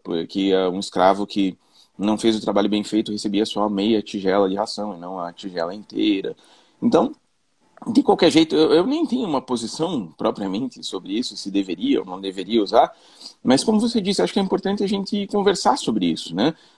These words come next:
A gente não pode esquecer que essas coisas aconteceram e não pode deixar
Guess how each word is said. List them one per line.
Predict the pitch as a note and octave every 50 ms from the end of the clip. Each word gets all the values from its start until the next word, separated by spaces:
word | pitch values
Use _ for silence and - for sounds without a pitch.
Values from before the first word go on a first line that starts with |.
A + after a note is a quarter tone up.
| -
A | -
gente | F#2+ A2+ C#3+ C#3+ D#3
não | D#3 D3 C3+
pode | - C#3 D#3 E3 D#3 E3+ E3 D#3 C#3+ B2+ A#2+ A2+ A#2
esquecer | - - - - D3+ B2+ - - - D3 D#3+ D#3
que | -
essas | A#2 - - G#2+ -
coisas | - A2+ G#2 G2+ F#2+ F#2+
aconteceram | F#2+ - F#2 E2+ F2 D#2+ - - A2+ B2 C3+ C#3+ C#3+ C3+ _ _ _ _ _ _ -
e | - G#2
não | A2+ B2 A#2+ A#2
pode | - - G#2+ A2 A#2 A#2 A2+ B2 B2+ C3 C3 C3 B2+
deixar | A#2 A#2 B2+ B2 - - - C3+ B2+ C3 C#3+ -